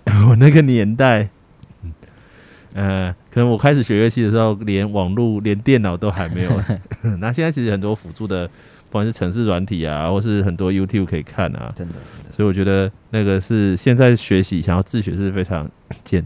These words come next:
Speaker 1: 单的。
Speaker 2: 嗯。
Speaker 1: 而我们那个时候其实就真的要找人去问，或是我们要找到，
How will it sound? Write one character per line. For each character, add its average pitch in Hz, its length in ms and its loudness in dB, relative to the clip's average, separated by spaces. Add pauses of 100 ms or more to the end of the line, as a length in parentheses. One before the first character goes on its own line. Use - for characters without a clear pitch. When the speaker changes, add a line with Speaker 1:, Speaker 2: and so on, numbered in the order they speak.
Speaker 1:
单 156 240 -10
的。 - 100 -14
Speaker 2:
嗯。 95 80 -12
Speaker 1:
而 104 60 0
我 117 60 2
们 107 100 0
那 143 40 0
个 156 120 2
时 - 80 0
候 131 60 4
其 - 80 -6
实 98 80 -2
就 107 100 0
真 101 240 -2
的 80 200 -4 (440)
要 120 120 2
找 82 240 -2
人 67 160 -8
去 - 160 -10
问， 85 320 -2 (460)
或 104 100 -8
是 107 160 -6
我 101 80 -2
们 90 140 -4
要 98 100 -2
找 76 160 -8
到， 92 420 -2